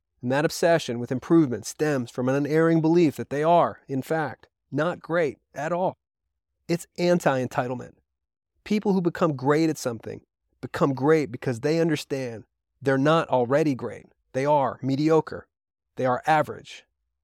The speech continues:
And they could be so much better." End quote. Whether you want to be a writer, an athlete, or just a parent trying to shepherd your kids into adulthood a little less messed up than you, it will be hard.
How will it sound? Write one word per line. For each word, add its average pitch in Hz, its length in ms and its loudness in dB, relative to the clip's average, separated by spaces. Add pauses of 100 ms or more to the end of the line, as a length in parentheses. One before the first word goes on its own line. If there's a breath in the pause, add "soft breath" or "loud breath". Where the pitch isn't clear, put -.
(160)
And 131 340 -4 (140)
they 127 100 -6
could 120 200 -6
be 131 320 -2 (280)
so - 220 0
much 107 360 -4 (220)
better." 120 380 -2 (560)
End 131 160 2
quote. - 300 -6 (1700)
Whether 165 200 6
you 185 160 4
want 233 120 8
to 214 40 6
be 185 120 4
a 151 40 8
writer, 139 460 6
an 127 60 -2
athlete, 139 600 -2
or 131 240 4 (180)
just 160 460 2
a - 80 -8
parent 180 500 -2
trying 139 220 -2
to 131 60 -6
shepherd 139 420 -2
your 127 80 -6
kids 135 340 -4
into 127 200 -4
adulthood 127 560 -2
a 117 40 -6
little 151 280 4
less 151 240 2
messed 127 260 -2
up 120 140 -6
than 123 120 -6
you, 147 320 2 (160)
it 160 140 0
will 135 200 2
be 131 100 -2
hard. 131 480 -6